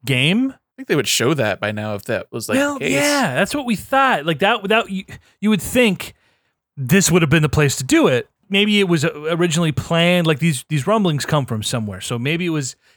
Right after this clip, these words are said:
Speaker 1: in development and they couldn't figure it out, or they're still trying to figure it out, or they scrapped it halfway through. But to me, if it's like, you're gonna take, if you're gonna do a generic Elder Scrolls game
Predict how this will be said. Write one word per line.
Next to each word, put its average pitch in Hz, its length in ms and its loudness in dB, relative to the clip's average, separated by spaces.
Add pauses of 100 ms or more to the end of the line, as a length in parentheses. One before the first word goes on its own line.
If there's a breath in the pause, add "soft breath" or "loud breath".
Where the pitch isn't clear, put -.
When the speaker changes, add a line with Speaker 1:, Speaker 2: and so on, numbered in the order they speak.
Speaker 1:
in 139 120 -4
development 185 540 0
and 160 80 -4
they 143 160 0
couldn't 123 240 -6
figure 117 260 -4
it 165 60 4
out, 202 260 4
or 151 60 2
they're 131 80 -2
still 147 180 -2
trying 214 300 -4
to 208 60 -2
figure 185 240 -2
it 185 40 0
out, 175 200 4
or 135 120 0 (300 loud breath)
they 131 100 0
scrapped 170 460 0
it 151 80 -2
halfway 147 360 0
through. 185 380 2
But 151 240 0 (320 loud breath)
to 185 120 2
me, 240 180 6
if 190 180 2
it's - 80 -4
like, 143 140 0
you're 175 100 2
gonna 202 160 4
take, - 420 0 (580)
if 120 120 -6
you're 175 80 0
gonna 175 140 2
do 165 120 2
a 160 40 2
generic 143 460 0
Elder 131 240 -4
Scrolls 143 340 -2
game 156 380 -2